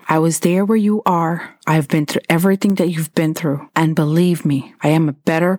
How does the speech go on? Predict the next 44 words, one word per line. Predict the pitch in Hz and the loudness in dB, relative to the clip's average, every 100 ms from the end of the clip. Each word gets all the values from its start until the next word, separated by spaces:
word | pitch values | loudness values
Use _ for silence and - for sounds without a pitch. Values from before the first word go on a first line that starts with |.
| - | -6
person | - 175 165 170 | -4 -2 0 -2
for | 165 - - 160 156 | -2 -4 -2 0 0
it. | 139 _ - | -4 _ 0
I | 190 | 2
will | 196 | 2
never | 180 185 190 196 175 165 | 2 2 2 2 0 -2
change | - 185 170 160 - | 0 0 0 -2 -2
the | 160 | -4
fact | - 175 175 | 0 -2 0
that | 165 | 0
it | 147 | 0
happened | - 165 160 202 214 | 0 -2 0 0 -2
to | - | 0
me, | 240 240 247 _ _ _ | 0 0 -2 _ _ _
number | 180 175 170 | 0 2 2
one, | 156 165 180 | 0 0 2
because | 190 175 160 | 0 0 0
of | 156 | 0
my | 156 143 | 0 -2
son, | - 156 143 190 - - | -2 0 0 0 -4 -4
and | 147 151 | -2 0
number | 156 160 | 0 0
two, | 160 - 185 | -2 0 0
because | 190 180 | 0 0
of | 170 151 | 0 0
the | 160 | -2
woman | 160 156 | 0 0
that | 156 | 2
I | 147 | 0
have | 143 151 - | 0 -2 -2
become. | 156 - 151 147 - _ | -4 -2 -2 -4 -12 _
God | - 156 | -2 2
only | 196 214 190 | 2 2 2
gives | 190 190 165 - | 2 0 -2 -8
the | - - | -10 -2
biggest | 160 175 170 - - - | 0 0 -2 -4 -10 -4
battles | 156 156 147 131 - | 0 2 2 -2 -6
to | - - | -8 -4
the | |
best | 127 135 139 - | -2 0 -2 -2
warriors. | 156 143 143 135 180 - - - _ - | 0 2 2 0 -2 -6 -12 -20 _ -6
Think | 170 175 | -2 0
about | 185 160 147 - | 0 0 0 0
that, | 135 131 | -2 -2